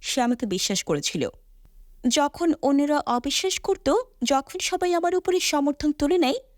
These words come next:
তখন সে তার সব সম্পদ আমাকে দিয়ে দেয় এবং আমার সব সন্তান তার গর্ভে জন্ম নেয়।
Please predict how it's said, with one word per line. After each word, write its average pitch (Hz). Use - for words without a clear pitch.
তখন 339
সে 330
তার 330
সব 311
সম্পদ 277
আমাকে 214
দিয়ে 160
দেয় 165
এবং 226
আমার 269
সব 311
সন্তান 302
তার 285
গর্ভে 220
জন্ম 170
নেয়। 165